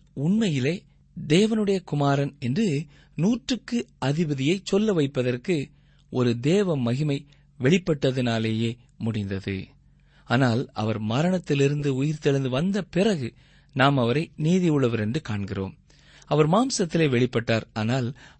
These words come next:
ஆவியிலே நீதி உள்ளவர் என்று விளங்கப்பட்டார். அவர் பூமிக்கு இறங்கி வந்து மரித்து உயிர்த்தெழுந்து பரலோகம் சென்று தேவனுடைய வலது பார்சத்திலே வீற்றிருப்பதால் நாமும் நீதிமான்களாக்கப்பட முடியும்.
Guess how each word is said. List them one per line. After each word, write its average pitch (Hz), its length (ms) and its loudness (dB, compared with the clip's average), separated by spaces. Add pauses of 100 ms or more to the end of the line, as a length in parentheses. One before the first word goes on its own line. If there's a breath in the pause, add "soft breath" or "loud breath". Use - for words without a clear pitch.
(120)
ஆவியிலே 220 520 4 (160)
நீதி 143 300 2
உள்ளவர் 113 340 2
என்று 139 220 -2 (160)
விளங்கப்பட்டார். 98 840 -6 (680)
அவர் 202 320 2 (200)
பூமிக்கு 240 480 2
இறங்கி 151 380 2
வந்து 131 320 2 (220)
மரித்து 160 480 0 (120)
உயிர்த்தெழுந்து 139 680 0 (120)
பரலோகம் 135 560 2
சென்று 139 280 0 (420 soft breath)
தேவனுடைய 190 420 4
வலது 143 280 2
பார்சத்திலே 120 520 -2
வீற்றிருப்பதால் 123 680 -2 (460 soft breath)
நாமும் 165 480 2 (180)
நீதிமான்களாக்கப்பட 120 1040 0
முடியும். 95 400 -6